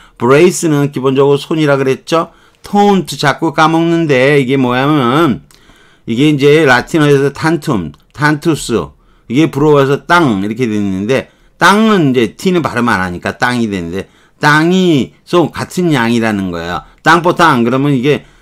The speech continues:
어, like for like 그런 건데 그리고 우리 텐타마운트라는 거 있죠? 맞먹는다. 에, 어마운트예요. 어? 어마운트, 텐트 마운트나 같은 양이나 어마운트나 뭐 이런 거예요.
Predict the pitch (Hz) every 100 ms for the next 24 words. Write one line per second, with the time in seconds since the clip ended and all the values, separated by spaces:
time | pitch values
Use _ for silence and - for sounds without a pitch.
0 | _ 104 107 104 135 151 175 147 127 110
1 | - 110 113 110 143 98 151 139 151 151
2 | 165 175 180 175 165 156 156 147 147 147
3 | 143 - 139 120 131 131 123 107 82 -
4 | _ _ _ - 123 123 120 113 101 -
5 | 120 156 185 196 151 180 139 123 127 143
6 | 151 110 98 127 175 170 107 107 113 98
7 | - 147 143 - 175 147 120 117 98 123
8 | 104 - 131 - - 165 151 117 117 110
9 | 92 73 _ _ - 117 135 151 147 151
10 | 120 92 98 175 170 131 120 107 101 120
11 | 143 -